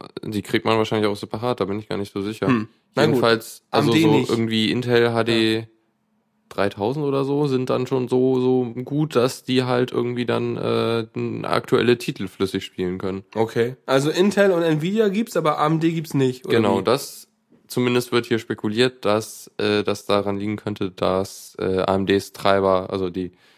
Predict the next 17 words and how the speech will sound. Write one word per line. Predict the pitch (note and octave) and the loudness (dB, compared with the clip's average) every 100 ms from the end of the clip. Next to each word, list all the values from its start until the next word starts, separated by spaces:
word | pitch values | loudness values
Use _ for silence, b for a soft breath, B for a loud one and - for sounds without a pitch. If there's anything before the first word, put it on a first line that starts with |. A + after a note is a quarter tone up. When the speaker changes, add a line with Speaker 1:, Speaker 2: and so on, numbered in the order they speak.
| b - | b -2
Speaker 1:
proprietären | G#2+ A2 G#2+ G2 G2+ G2 | 0 4 4 4 0 0
Treiber | G2+ G2 F#2+ | 2 2 2
noch | F#2 - - | -2 -6 -16
sehr | G2+ F#2+ G2 F#2+ F#2 - | -10 0 4 4 4 0
stark | A#2 - F#2+ F#2 - | -8 -4 -2 -2 -4
zu | F#2 | -6
wünschen | F#2 F2 F2+ | -6 -6 -6
üben, | F#2 F2+ E2 _ - | -6 -6 -10 _ -8
äh, | F#2 E2+ | -6 -4
in, | F2+ F2+ A2 - | -4 -6 -10 -12
in, | G2+ F#2+ _ b b b b b b - | -12 -12 _ b b b b b b -6
in, | F#2+ F2+ F2 | -4 -2 0
äh, | F2 F2 | 0 0
Performance, | F2+ - F#2+ F#2 F2+ - - b b b b _ _ | -2 2 4 4 0 -4 -16 b b b b _ _
aber | - F#2 F2 D#2 | 0 2 2 0
unter | F#2 F#2 | -2 0
Linux. | F#2 F2+ F2+ - | 0 0 -2 -8